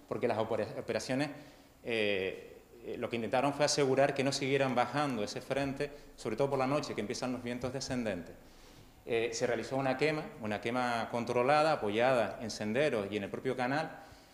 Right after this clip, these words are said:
para que se encontraran el frente descendente con el frente ascendente que creaban los medios de extinción. Eso evolucionó durante, durante la tarde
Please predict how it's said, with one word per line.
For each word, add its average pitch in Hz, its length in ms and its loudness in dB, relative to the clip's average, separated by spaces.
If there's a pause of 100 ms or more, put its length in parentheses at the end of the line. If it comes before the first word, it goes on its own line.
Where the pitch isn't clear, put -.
(140)
para 147 320 6
que 165 100 -2
se 170 100 -6
encontraran 139 540 0
el 101 80 -6
frente 135 300 -4
descendente 147 640 -2
con 127 160 -4
el 120 80 -4
frente 131 280 -2
ascendente 135 480 -2
que 131 140 -2
creaban 123 560 2
los 120 160 -4
medios 120 380 -4
de 120 100 -2
extinción. 120 520 -6 (440)
Eso - 200 0
evolucionó 127 420 2
durante, 92 560 -4
durante 95 360 -6
la 107 140 2
tarde 151 380 2